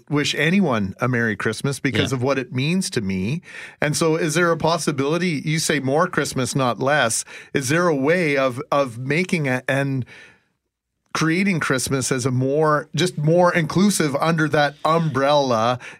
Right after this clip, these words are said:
Speaker 1: i-, in spite of the, the root word of Christmas?
Speaker 2: Yeah, I,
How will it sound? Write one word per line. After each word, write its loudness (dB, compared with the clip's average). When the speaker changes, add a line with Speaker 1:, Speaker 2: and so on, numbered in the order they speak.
Speaker 1:
i-, -2
in 0
spite 0
of 2
the, 0
the 0
root 2
word 2
of 2
Christmas? -4
Speaker 2:
Yeah, 0
I, -2